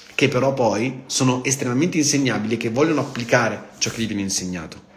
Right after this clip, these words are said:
Ok? Però come sarebbe il poter, poter imparare il novanta per cento a posto che il venti per cento dei miei post, dei miei, dei miei live, eccetera, eccetera?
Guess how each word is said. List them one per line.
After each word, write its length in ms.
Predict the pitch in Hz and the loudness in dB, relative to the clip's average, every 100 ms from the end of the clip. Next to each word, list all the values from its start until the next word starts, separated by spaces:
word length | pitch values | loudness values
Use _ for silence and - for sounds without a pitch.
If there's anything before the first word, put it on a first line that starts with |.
| - - _ - | -20 -20 _ -14
Ok? 400 | 92 98 85 - - - | -6 -4 -4 -8 -12 4
Però 140 | 180 | 4
come 160 | - 185 | 6 6
sarebbe 460 | 185 190 196 120 | 8 8 6 6
il 60 | 110 | 2
poter, 440 | 127 127 123 123 | 2 4 4 2
poter 240 | 113 117 139 | -2 0 2
imparare 680 | 143 - 117 123 135 135 - | 4 2 2 2 0 -2 -4
il 180 | 120 131 | 0 2
novanta 480 | 127 135 131 120 | 4 6 6 4
per 140 | 110 113 | 0 0
cento 220 | 120 117 | 0 -2
a 20 | |
posto 260 | 110 107 117 | -4 -6 -2
che 80 | 117 | -2
il 100 | 110 | 2
venti 280 | 113 107 | 0 0
per 160 | 104 107 | -2 0
cento 240 | - 113 | 0 0
dei 100 | 110 | 0
miei 120 | 107 107 | -2 -2
post, 340 | 107 107 - | -4 -4 -4
dei 140 | 110 | -2
miei, 220 | 107 110 110 - - | 0 -2 -4 -10 2
dei 180 | 123 | 4
miei 160 | 117 113 | 6 6
live, 300 | 104 104 107 | 6 6 2
eccetera, 380 | 110 - 95 104 | 0 0 0 0
eccetera? 420 | 95 98 87 90 | -2 -2 -4 -8